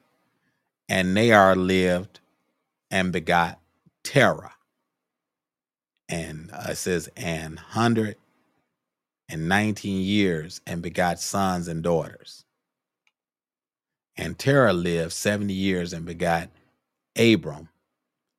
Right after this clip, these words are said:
Nahor, and Haran.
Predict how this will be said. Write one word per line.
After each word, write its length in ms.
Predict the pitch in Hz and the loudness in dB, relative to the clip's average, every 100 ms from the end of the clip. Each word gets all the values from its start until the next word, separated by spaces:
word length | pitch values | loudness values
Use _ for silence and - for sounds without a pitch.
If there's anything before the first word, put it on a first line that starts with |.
| _ 90 | _ -2
Nahor, 580 | 104 110 95 87 92 - _ _ _ _ _ _ | 2 4 2 -2 -8 -16 _ _ _ _ _ _
and 260 | 95 95 87 | -2 -2 -2
Haran. 640 | 85 87 90 87 73 - | -4 0 2 2 -2 -12